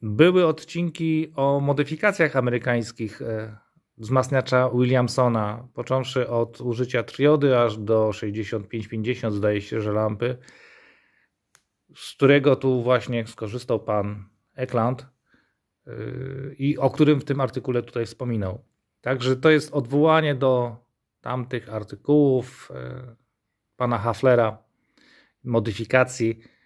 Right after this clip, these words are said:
Wszystko jest ze sobą związane. Daję możliwość obejrzenia tych filmów w takiej kolejności, ze względu na to, żeby się one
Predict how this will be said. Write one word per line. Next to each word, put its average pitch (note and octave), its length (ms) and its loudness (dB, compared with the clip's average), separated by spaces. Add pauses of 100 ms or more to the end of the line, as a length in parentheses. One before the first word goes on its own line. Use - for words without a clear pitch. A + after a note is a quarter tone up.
(140)
Wszystko E3 580 0
jest C#3 320 0
ze A#2 120 -6
sobą A#2 280 -2
związane. G#2+ 520 -4 (460)
Daję B2 220 0
możliwość B2+ 520 0
obejrzenia A#2+ 600 0
tych A2 180 -16
filmów B2+ 220 -8
w - 40 -14
takiej B2+ 260 -8
kolejności, C3+ 640 -2 (680)
ze C3+ 140 4
względu D#3+ 360 4
na E3 200 2
to, D#3 120 -2
żeby B2 220 -4
się B2+ 160 -8
one B2+ 400 -8